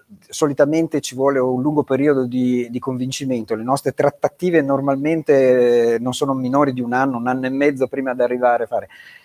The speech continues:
Eccezione vorrei dire, eh, <laughs> sicuramente con, con sham che ha una, eh, grande sensibilità,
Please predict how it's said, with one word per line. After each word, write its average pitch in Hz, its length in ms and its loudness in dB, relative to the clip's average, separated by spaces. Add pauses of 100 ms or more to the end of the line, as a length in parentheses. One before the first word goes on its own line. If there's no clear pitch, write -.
(160)
Eccezione 185 540 2
vorrei 143 300 4
dire, 135 520 4
eh, 135 200 -4 (120)
<laughs> 156 80 -8
sicuramente 156 720 0
con, 151 220 -4 (180)
con 143 160 -8
sham 180 340 -2
che 123 380 0
ha 127 300 4
una, 123 200 -4 (440)
eh, 107 160 -14
grande 156 260 2
sensibilità, 135 880 2